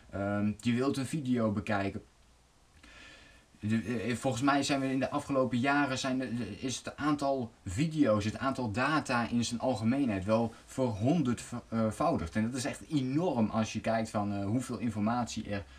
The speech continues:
eh, nu besche-, ter beschikking is en hoeveel informatie dat in totaal ook gaat worden. Want dit wordt natuurlijk alleen maar meer, meer en meer.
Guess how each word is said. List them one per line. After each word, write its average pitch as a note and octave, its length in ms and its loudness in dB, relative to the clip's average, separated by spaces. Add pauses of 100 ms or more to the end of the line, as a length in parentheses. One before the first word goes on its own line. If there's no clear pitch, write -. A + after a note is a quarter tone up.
(180)
eh, F2+ 120 -4
nu G#2+ 260 4
besche-, A#2+ 460 -2
ter B2 180 0
beschikking A#2+ 460 0
is A#2 120 -4
en G#2+ 240 0 (300)
hoeveel A2+ 340 0
informatie G#2+ 520 -2
dat G2+ 100 -4
in A2 200 0
totaal G#2+ 460 0
ook G2 140 -4
gaat F2+ 160 -4
worden. A2 240 0
Want F2+ 120 -4
dit G#2 100 -2
wordt A#2 180 -2
natuurlijk A2+ 300 2
alleen A2 180 4
maar G#2 120 4
meer, A2+ 440 6 (220)
meer G#2 480 4 (240)
en F#2+ 180 2
meer. A#2+ 300 4